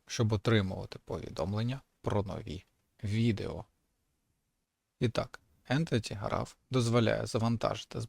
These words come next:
бази даних пов'язані поля one-to-one, one-to-many, many-to-many сутності або entity за допомогою стратегії вибірки. Головною метою Entity Graph є покращення продуктивності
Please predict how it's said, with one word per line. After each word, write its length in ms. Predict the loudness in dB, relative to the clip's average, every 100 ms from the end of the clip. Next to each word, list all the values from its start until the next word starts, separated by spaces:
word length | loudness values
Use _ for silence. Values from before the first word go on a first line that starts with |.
| 4
бази 260 | 4 4
даних 380 | 4 4 4 -2
пов'язані 680 | 0 4 6 4 2 -6 -8
поля 360 | -4 -4 -4 -10 _ _ _
one-to-one, 540 | 4 4 0 -4 -4 -6 _ _ -8
one-to-many, 840 | 0 0 0 -4 -4 -2 -2 -6 _ -4
many-to-many 1000 | -2 2 2 0 -6 -12 -6 -4 -4 -4 -12 -20 -20 _ -6
сутності 540 | -4 -2 -4 -6 -8 -8
або 220 | -12 -8 -6
entity 360 | -6 -6 -8 -2
за 160 | 2
допомогою 580 | 2 2 2 2 4 2
стратегії 880 | 0 -4 0 0 2 2 4 4 0 0
вибірки. 560 | 0 2 2 0 -8 -20 _ -20 -20 _
Головною 880 | -2 4 6 6 4 4 4 4 2
метою 540 | 0 -2 2 0 0 -4 _ 2
Entity 580 | 2 2 -2 -2 -2
Graph 280 | -2 -4 -6 -4
є 220 | 0 2
покращення 840 | 2 2 0 4 4 4 0 -4 -6
продуктивності 1300 | 0 2 4 4 2 -2 0 0 0 -4 -4 -4